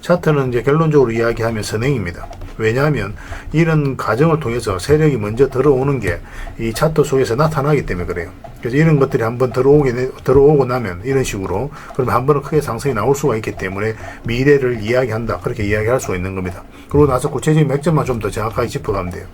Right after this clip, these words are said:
그래서 여기서 보면은 이탈했다 올라가는 자리, 이런 자리가 굉장히 좋은 자리가 됩니다. 그래서 그런 것들은 저희가 이제 계속 맥점 찾아가는 방법들은 텔레그램에서도 제공을 해드리고 알려드릴 테니까 그걸 통해서 또 학습을 해 나가시면 될 것 같습니다. 또 같이 봐야 되는 게 제주 반도체예요.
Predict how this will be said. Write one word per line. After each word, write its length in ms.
그래서 180
여기서 220
보면은 440
이탈했다 460
올라가는 400
자리, 220
이런 180
자리가 240
굉장히 240
좋은 220
자리가 280
됩니다. 380
그래서 200
그런 220
것들은 520
저희가 200
이제 140
계속 400
맥점 340
찾아가는 480
방법들은 540
텔레그램에서도 800
제공을 400
해드리고 440
알려드릴 420
테니까 460
그걸 240
통해서 400
또 180
학습을 400
해 60
나가시면 420
될 140
것 80
같습니다. 420
또 80
같이 240
봐야 220
되는 160
게 100
제주 260
반도체예요. 540